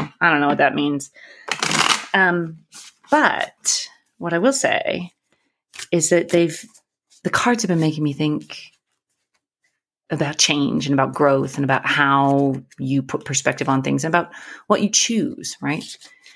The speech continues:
Yesterday afternoon, um, I had a crazy busy day of just, you know, prepping for the week and laundry and yeah, yeah, yeah, yeah, right. Sunday, Sundays are always really busy around our house. And, um,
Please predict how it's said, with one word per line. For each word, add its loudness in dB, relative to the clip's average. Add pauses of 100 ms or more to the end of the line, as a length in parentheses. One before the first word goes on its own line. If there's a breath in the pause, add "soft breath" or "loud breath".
(180 loud breath)
Yesterday 4
afternoon, 2
um, 0
I 0
had 0
a -6
crazy 0
busy 2
day 4
of 0
just, -2
you 0
know, -2
prepping -2
for -4
the 2
week 0
and -4
laundry 2
and -2
yeah, 2
yeah, 0
yeah, -4
yeah, -2
right. -10 (500 soft breath)
Sunday, 0
Sundays 0
are -2
always -4
really -2
busy -4
around -4
our -6
house. -6 (720 loud breath)
And, 4
um, 2